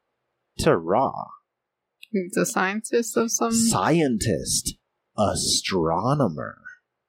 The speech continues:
Speaker 2: Hmm.
Speaker 1: Hmm. He developed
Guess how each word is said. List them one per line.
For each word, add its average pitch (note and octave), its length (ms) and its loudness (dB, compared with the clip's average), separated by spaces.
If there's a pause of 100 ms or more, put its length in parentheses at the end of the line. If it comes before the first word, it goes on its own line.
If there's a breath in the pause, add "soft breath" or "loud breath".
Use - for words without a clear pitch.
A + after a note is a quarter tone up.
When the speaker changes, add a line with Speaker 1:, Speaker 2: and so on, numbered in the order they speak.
(160)
Speaker 2:
Hmm. A#3 1400 0 (440)
Speaker 1:
Hmm. F#2 1200 0 (800 loud breath)
He C#3 260 2
developed E3+ 1120 0